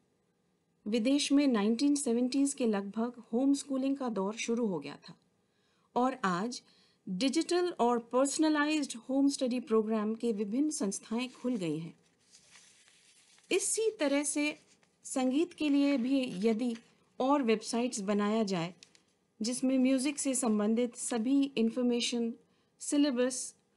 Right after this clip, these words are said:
recordings, cassettes, certificate programs आदि हो तो विद्यार्थियों के लिए ये बहुत लाभदायक होगा। In the years to follow,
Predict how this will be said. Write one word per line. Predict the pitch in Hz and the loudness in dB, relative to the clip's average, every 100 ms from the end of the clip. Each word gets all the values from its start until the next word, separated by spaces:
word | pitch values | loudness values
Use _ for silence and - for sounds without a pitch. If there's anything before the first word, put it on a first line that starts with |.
| _ _ - | _ _ -6
recordings, | 214 233 233 226 220 254 254 247 226 - _ _ | -4 -2 2 2 2 0 0 0 -4 -8 _ _
cassettes, | 233 226 - 262 240 - - _ | -2 0 0 -2 -2 -8 -12 _
certificate | - 240 226 262 285 277 - | -6 -2 -2 -2 -4 -6 -10
programs | - 220 233 233 254 226 226 220 - - _ - | -2 0 0 2 2 2 2 -2 -10 -20 _ 0
आदि | 208 202 254 | 0 0 -2
हो | 226 233 | -2 -2
तो | 262 294 | -2 -4
विद्यार्थियों | 247 226 220 226 226 339 330 | -2 -2 0 -2 -4 -6 -6
के | 349 | -4
लिए | 339 320 | -2 -2
ये | 311 302 | -4 -6
बहुत | 254 277 392 415 - - | -8 -6 -6 -6 -10 -4
लाभदायक | 196 185 185 220 247 247 | -2 -2 -2 -2 -2 -4
होगा। | - 165 151 - _ _ _ _ _ _ _ _ _ _ _ _ _ _ - - _ _ - | -8 -12 -12 -14 _ _ _ _ _ _ _ _ _ _ _ _ _ _ -20 -20 _ _ 2
In | 277 277 | 4 6
the | 277 | 4
years | 262 285 277 277 | 2 2 0 -2
to | 254 220 | -4 -2
follow, | 180 196 262 | 0 0 -2